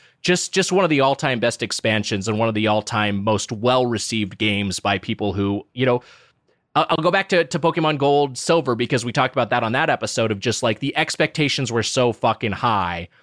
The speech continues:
and people really had their things that they wanted to see in this game, and it delivered and then some, and that's why I think there's such strong nostalgia for it.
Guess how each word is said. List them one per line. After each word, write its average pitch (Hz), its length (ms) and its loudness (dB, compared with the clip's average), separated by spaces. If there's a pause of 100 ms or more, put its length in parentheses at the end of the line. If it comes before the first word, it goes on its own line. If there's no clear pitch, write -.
(320)
and 107 400 0
people 139 320 0
really 135 400 2
had 120 200 -2
their 110 140 0
things 117 360 0
that 104 100 -10
they 110 100 2
wanted 104 340 0
to 101 60 -8
see 107 340 -2
in 101 260 -2
this 98 200 -4
game, 101 460 0
and 101 160 -2
it 104 100 -2
delivered 104 420 0
and 101 200 0
then 101 180 0
some, 95 400 -2
and 98 160 -2
that's 95 140 -4
why 104 100 -2
I 95 80 0
think 98 160 -6
there's 92 160 -6
such 82 180 -4
strong 87 280 -4
nostalgia 82 460 -8
for 58 260 -8
it. - 100 -10